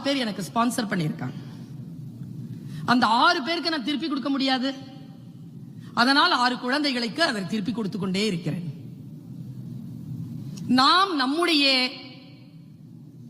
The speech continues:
தர்ம கணக்கை மிக சிறப்பாக, நமக்கான விஷயங்களை நாம் செய்து கொள்ள வேண்டும். நான் இப்படி சொல்லி ஒரு ஐந்து நிமிடத்தில் என் பேச்சை நிறைவு செய்கிறேன். எனக்கு தெரிந்து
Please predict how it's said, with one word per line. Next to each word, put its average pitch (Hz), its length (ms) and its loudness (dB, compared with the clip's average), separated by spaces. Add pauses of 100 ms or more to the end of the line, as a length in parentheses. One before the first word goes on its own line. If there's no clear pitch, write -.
(160)
தர்ம 330 240 8 (140)
கணக்கை 262 400 2 (640)
மிக 285 200 6 (100)
சிறப்பாக, 277 520 6 (500)
நமக்கான 302 440 6 (120)
விஷயங்களை 254 500 2
நாம் 233 200 4
செய்து 269 200 2
கொள்ள 233 200 0 (100)
வேண்டும். 220 340 0
நான் 240 200 6
இப்படி 302 220 4 (120)
சொல்லி 311 240 6 (160)
ஒரு 220 180 2
ஐந்து 247 200 0
நிமிடத்தில் 247 400 0
என் 190 140 -2
பேச்சை 214 340 -2
நிறைவு 214 240 0 (100)
செய்கிறேன். 196 360 0 (880)
எனக்கு 254 300 4 (320)
தெரிந்து 269 360 4